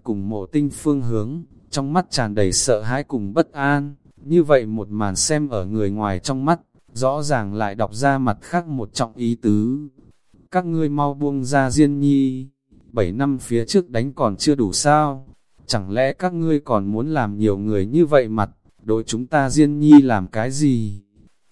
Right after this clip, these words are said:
Mộ Tinh nhìn đến Lệ Diên ánh mắt, tâm đều phải đi theo hóa, bao che cho con tiến lên, một tay đem Lệ Diên từ Lệ Hồng Đào trong tay đoạt lại đây.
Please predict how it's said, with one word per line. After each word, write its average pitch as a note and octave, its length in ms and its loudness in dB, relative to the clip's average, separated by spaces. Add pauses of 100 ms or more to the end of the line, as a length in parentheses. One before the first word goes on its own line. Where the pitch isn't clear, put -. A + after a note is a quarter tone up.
(100)
Mộ A#2+ 280 -8
Tinh D3 300 0
nhìn G#2 240 2
đến A2 180 -2
Lệ D3+ 260 -2
Diên C#3 400 2
ánh A2+ 220 -2
mắt, F3 160 2 (360)
tâm C3+ 240 0
đều G#2+ 180 2
phải F#2+ 280 -4
đi C#3+ 160 2
theo C#3+ 240 0
hóa, B2 500 -4 (340)
bao C3+ 200 4
che C#3 300 0
cho C#3 160 -4
con C#3+ 260 -2
tiến B2 220 -2
lên, C#3 400 0 (280)
một A2 300 -8
tay D3 180 2
đem C#3+ 260 2
Lệ A#2+ 240 0
Diên C#3 240 2
từ G#2+ 420 0 (960)
Lệ B2 220 -2
Hồng G#2 280 -6
Đào G2+ 180 0
trong C3+ 200 -4
tay D3+ 200 0
đoạt A2 240 -2
lại A2+ 200 -4
đây. C#3 360 2